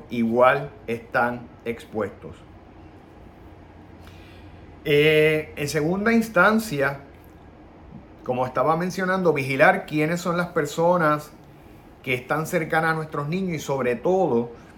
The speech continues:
bien sospechoso, mire, bandera roja, personas que de alguna manera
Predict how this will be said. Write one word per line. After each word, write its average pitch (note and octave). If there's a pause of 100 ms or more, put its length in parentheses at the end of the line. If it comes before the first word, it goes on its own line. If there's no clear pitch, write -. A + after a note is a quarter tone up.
(440)
bien E3+
sospechoso, C#3+
mire, D3
bandera C#3
roja, A2+ (580)
personas A3
que D#3+
de C#3
alguna D3
manera G#3+